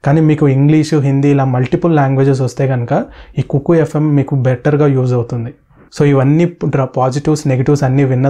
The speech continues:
తర్వాత కూడా కుకు ఎఫ్ఎం యాప్ వల్ల మీకు ఉపయోగం ఉంది అని మీకు అనిపిస్తే కనుక మీరు డిస్క్రిప్షన్లో లేదా కామెంట్ సెక్షన్లో ఉన్న లింక్ని క్లిక్ చేసి నేను అక్కడ మెన్షన్ చేసిన ఆ కూపన్ కోడ్ని అక్కడ ఎంటర్ చేసి ఈ ప్రీమియం మెంబర్‌షిప్ అనేది పర్చేస్ చేయండి.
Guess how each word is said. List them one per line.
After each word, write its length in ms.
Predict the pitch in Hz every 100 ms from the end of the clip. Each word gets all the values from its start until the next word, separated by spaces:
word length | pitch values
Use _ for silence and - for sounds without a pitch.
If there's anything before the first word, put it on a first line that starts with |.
| 139
తర్వాత 260 | 139 131 127 123
కూడా 140 | 123 202 - _ _
కుకు 180 | 165 160 185
ఎఫ్ఎం 220 | 170 165 147
యాప్ 160 | 135 139
వల్ల 120 | 139 143 139
మీకు 120 | 135 123
ఉపయోగం 340 | 131 147 147 135
ఉంది 160 | 131 139
అని 80 | 135 127
మీకు 120 | 120 123
అనిపిస్తే 340 | 120 131 139 131
కనుక 180 | 123 143 220 - - - _ _ _ -
మీరు 140 | 143 147 131
డిస్క్రిప్షన్లో 560 | 143 - 170 160 160 160
లేదా 160 | 143 139 135
కామెంట్ 300 | 127 139 139
సెక్షన్లో 320 | 120 139 135 131
ఉన్న 100 | 123 123
లింక్ని 300 | 127 143 143
క్లిక్ 180 | 135 -
చేసి 220 | 131 - 180 - - - -
నేను 140 | 147 151
అక్కడ 140 | 151 147
మెన్షన్ 320 | 135 139 165 156
చేసిన 220 | 151 147 139 156
ఆ 20 | 135
కూపన్ 320 | 147 147 160 156
కోడ్ని 200 | 147 139
అక్కడ 140 | 139 127
ఎంటర్ 240 | 123 143 131
చేసి 240 | 131 120 175 254 - _ -
ఈ 40 | 143
ప్రీమియం 320 | 156 160 180 170
మెంబర్‌షిప్ 420 | 139 143 135 143 131
అనేది 200 | 131 156 147
పర్చేస్ 340 | 120 - 123 -
చేయండి. 260 | 120 117